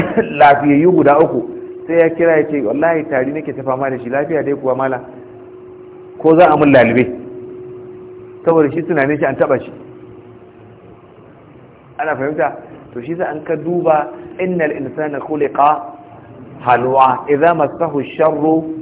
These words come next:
wa idza massahu alkhairu illa almusallin." Sai masu sallah, su kuma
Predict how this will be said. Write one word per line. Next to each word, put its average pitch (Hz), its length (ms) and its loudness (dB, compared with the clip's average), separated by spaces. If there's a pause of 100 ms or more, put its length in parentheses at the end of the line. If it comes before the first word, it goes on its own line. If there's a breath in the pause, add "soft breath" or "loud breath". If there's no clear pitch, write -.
(400)
wa 131 140 2
idza 170 300 0
massahu 147 500 -6
alkhairu 160 680 -2 (560)
illa 180 380 -2
almusallin." 113 760 -6 (640)
Sai 175 160 4
masu 135 260 0
sallah, 127 380 0
su 180 80 -2
kuma 185 160 0